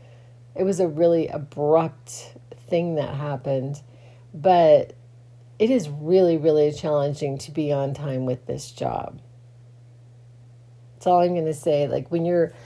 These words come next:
driving, I mean, there are trains,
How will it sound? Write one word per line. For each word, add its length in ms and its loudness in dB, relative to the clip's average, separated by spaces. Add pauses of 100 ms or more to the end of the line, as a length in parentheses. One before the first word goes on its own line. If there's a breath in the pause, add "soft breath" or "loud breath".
(280 loud breath)
driving, 640 2
I 60 -10
mean, 220 -2
there 200 4
are 60 2
trains, 960 -6